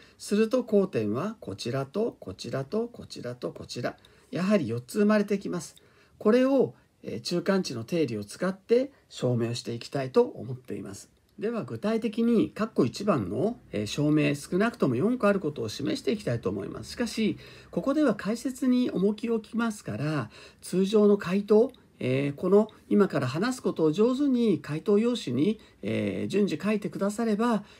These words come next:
えー、しっかりと丸がもらえる回答の説明はいたします。しかし解説、理解をしていただくということに重きを置きますので、えー、証明のそのいらない言葉とかはたくさん登場します。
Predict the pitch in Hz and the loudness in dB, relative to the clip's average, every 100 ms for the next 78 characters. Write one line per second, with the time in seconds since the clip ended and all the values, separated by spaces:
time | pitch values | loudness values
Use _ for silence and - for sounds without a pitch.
0 | _ - 120 - - 156 147 190 180 139 | _ -4 -4 -6 -2 -2 0 2 2 2
1 | 190 208 208 208 208 202 202 196 202 196 | 2 2 4 2 2 0 -4 0 -2 0
2 | 190 190 233 247 240 170 131 - 123 - | -4 -4 -4 -2 -2 -4 -8 -8 -10 -12
3 | - - - - 208 190 - _ - 208 | -20 -20 -6 -2 -2 -2 -8 _ -2 -2
4 | 214 226 208 - - 254 294 302 214 - | 0 -4 -4 -8 -6 -2 2 4 4 2
5 | 170 156 180 190 - 180 180 190 208 - | -2 -2 -4 -4 -4 -4 -4 -2 -2 0
6 | 160 185 208 202 214 240 - 185 165 196 | -4 0 0 0 -2 -4 0 0 2 2
7 | 156 - - - - 113 113 123 - 147 | 2 -4 -20 -10 -2 0 0 -2 0 2
8 | 156 151 156 196 220 165 185 - - 170 | 4 4 4 2 0 -2 -4 -4 -2 0
9 | 240 240 240 254 269 - - 95 - 127 | 0 -2 -4 -4 -4 -6 -8 -10 -12 -8
10 | 214 233 240 240 233 214 208 | -4 -2 -2 -2 -2 2 0